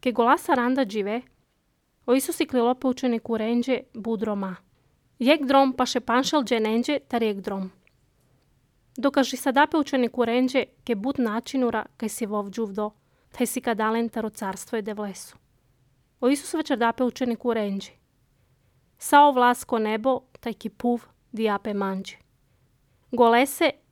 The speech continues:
džan, čeren učeniku ren tare saje narodura. Gjakaj krstilnen ko alave da dese, e čhavese, taj e duho svetose. Si ka venlen te aven ko lasa vešu nen so me tu menđe vačardem. Den tu men gođi,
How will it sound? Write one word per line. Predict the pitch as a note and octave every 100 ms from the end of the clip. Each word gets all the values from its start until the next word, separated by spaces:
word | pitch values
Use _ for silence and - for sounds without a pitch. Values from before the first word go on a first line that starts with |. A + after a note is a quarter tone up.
| -
džan, | G#3 B3+ C4 D4 - _ _
čeren | - B3+ C4+ D4+
učeniku | C#4 C4 A#3 A#3
ren | A3+ B3 - -
tare | A#3
saje | D#3 - G#3+
narodura. | G#3 F#3+ G3 F#3 G3+ G#3 _ _ _ _ _ _ -
Gjakaj | A3 C4 D4 D#4
krstilnen | - A#3 - B3+ C#4 C#4 - -
ko | A#3+
alave | A3 A3+ A#3+
da | G#3+ G#3
dese, | G3+ A3+ - C#4 A#3+ _ _ _ -
e |
čhavese, | - - A3 A3+ A#3 - G#3+ _ _ _
taj | - C4+ B3+ -
e |
duho | G3+ A3+ - A3+
svetose. | - G#3+ - G#3 - - - _ _ _ _ _ _ _ _
Si | -
ka | D4 C4+
venlen | C4+ D4+ D4+
te | C#4+ C4
aven | A#3+ B3+ B3+
ko | B3+ A#3+
lasa | A#3+ B3 B3
vešu | A#3 A3+ C4
nen | A#3 A3+ A3+ -
so | - - C4
me | A#3+
tu | A#3 A#3
menđe | A3 G#3+ G#3+
vačardem. | G#3 G#3 G#3+ G3+ G3+ G3+ - _ _ _ -
Den | A3 B3+ D4+
tu | D4+
men | B3+ A3+
gođi, | A3+ G3 A#3+